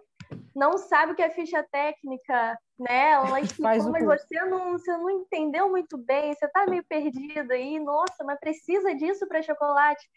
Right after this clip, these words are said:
Speaker 1: Corre lá no site da Rê e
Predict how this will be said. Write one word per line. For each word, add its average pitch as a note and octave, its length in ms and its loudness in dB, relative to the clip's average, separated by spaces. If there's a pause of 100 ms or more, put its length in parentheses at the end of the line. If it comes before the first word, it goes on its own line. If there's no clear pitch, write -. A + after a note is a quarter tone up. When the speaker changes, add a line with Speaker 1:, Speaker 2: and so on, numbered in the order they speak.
(240)
Speaker 1:
Corre C#4 240 4
lá B3+ 480 6 (260)
no A#3 680 0 (140)
site A#3+ 460 -2
da A#3 260 2
Rê B3 500 -4 (160)
e C4 180 -6